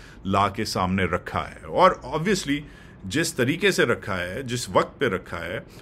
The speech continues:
उससे अब क्लियर हो गया है कि खान अब इलेक्शन के बारे में खाली,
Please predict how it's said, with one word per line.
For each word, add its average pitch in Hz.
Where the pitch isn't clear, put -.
उससे 143
अब 135
क्लियर 165
हो 120
गया 98
है 131
कि 147
खान 131
अब 117
इलेक्शन 110
के 131
बारे 107
में 151
खाली, 139